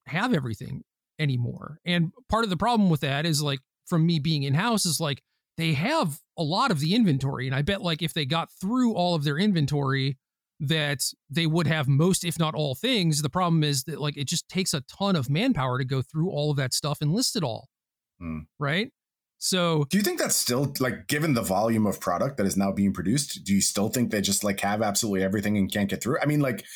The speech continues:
Speaker 2: certainly that would comp-, compound the problem of getting through everything, but also, can you actually just afford to have that much of your,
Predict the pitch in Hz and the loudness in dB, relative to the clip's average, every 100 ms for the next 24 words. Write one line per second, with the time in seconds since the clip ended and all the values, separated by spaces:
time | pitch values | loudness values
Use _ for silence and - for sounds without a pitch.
0 | - - 240 196 160 151 143 123 139 117 | -8 -2 0 2 0 0 0 0 -2 -2
1 | 113 - - 127 117 123 131 120 92 107 | -2 -4 -2 -2 0 -2 0 0 0 -4
2 | 98 110 110 101 98 95 113 98 82 165 | -4 -2 0 2 2 0 0 0 0 0
3 | 113 95 98 98 101 101 120 131 117 101 | 0 0 0 0 0 0 0 2 2 2
4 | 95 - _ _ _ _ _ - 135 117 | 0 -6 _ _ _ _ _ -6 0 2
5 | 117 117 117 127 - 123 110 101 107 104 | 2 0 -2 -2 0 2 2 2 2 0
6 | - 101 - 127 139 131 101 113 98 117 | -2 -2 -2 0 0 0 0 0 -2 -4
7 | 95 117 123 - 113 110 - - 117 101 | -2 -2 -2 0 0 0 -4 -2 0 2
8 | 98 101 95 95 | 2 2 0 -2